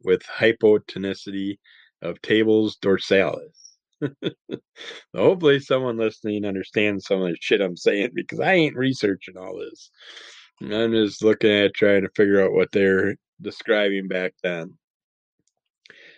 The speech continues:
Speech. Slow, deliberate scanning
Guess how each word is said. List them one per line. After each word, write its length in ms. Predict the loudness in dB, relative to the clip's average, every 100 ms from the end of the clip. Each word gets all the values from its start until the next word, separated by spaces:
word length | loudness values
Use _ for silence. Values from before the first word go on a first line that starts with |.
| _
Speech. 840 | -20 -2 2 2 0 -8 -10 -10 -14 _ _ _ -6
Slow, 500 | -2 4 6 6 4
deliberate 580 | 2 0 0 0 -2 -2
scanning 720 | -18 -8 -4 -4 -4 -6 -8